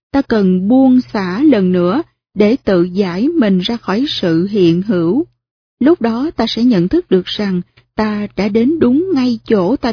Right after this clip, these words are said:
vẫn hằng có mặt. Chỉ khác là trước đây ta coi hình tướng là quan trọng, giá trị,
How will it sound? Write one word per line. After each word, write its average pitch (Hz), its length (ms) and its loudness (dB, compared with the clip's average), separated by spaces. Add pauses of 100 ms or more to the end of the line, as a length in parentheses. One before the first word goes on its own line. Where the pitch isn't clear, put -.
vẫn 196 300 0
hằng 196 440 -2
có 214 140 -4 (180)
mặt. 185 180 -4 (440)
Chỉ 214 160 0
khác 302 460 -4
là 208 240 -2
trước 330 300 0
đây 233 240 2 (280)
ta 247 100 0
coi 233 260 -4
hình 196 300 0
tướng 254 240 2
là 359 160 -2
quan 240 340 -4
trọng, 175 340 -4 (340)
giá 240 400 0
trị, 175 320 0